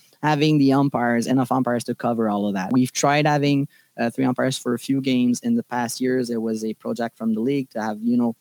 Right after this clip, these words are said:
not rookie umpires, but up and coming umpires to, uh, jump in, and every team would have a, a game umpire by three umpires with a young umpire coming,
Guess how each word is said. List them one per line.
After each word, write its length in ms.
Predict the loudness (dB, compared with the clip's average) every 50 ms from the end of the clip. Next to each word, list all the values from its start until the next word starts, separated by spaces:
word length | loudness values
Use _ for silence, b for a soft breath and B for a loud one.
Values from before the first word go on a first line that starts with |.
| _ -6
not 120 | -4 -2
rookie 260 | 0 -2 -2 0 0
umpires, 440 | 0 0 0 0 0 2 0 0 0
but 120 | -2 -4 -2 -2
up 140 | -2 -2 0
and 160 | -2 -2 -2
coming 300 | -2 0 0 2 2 2
umpires 480 | 2 0 0 -2 -2 -2 0 0 -2 -4
to, 220 | -4 -2 -2 0
uh, 500 | 0 0 -2 -2 -2 -2 -2 0 0 0
jump 320 | 0 2 2 2 2 2 0
in, 180 | 0 2 2
and 220 | 2 2 0 -2 -2
every 220 | -4 -2 0 0 0
team 200 | 2 2 4 4
would 100 | 4 2
have 180 | 0 0 -2
a, 220 | -2 -2 -2 -4 -4 -4
a 140 | -2 -2
game 240 | 0 2 2 2 2
umpire 300 | 2 0 0 0 -2 -2
by 160 | -2 -2 -4
three 180 | -6 -4 -2 -2
umpires 420 | -2 -2 -2 -2 -2 0 0 0
with 220 | 2 2 2 2 0 -2 -2
a 200 | -2 -2 -2 -2 _ _ _ _ _ _ -4
young 200 | -2 0 2 2
umpire 360 | 2 2 0 0 -2 -4 -4
coming, 260 | -4 -4 -4 -4 -4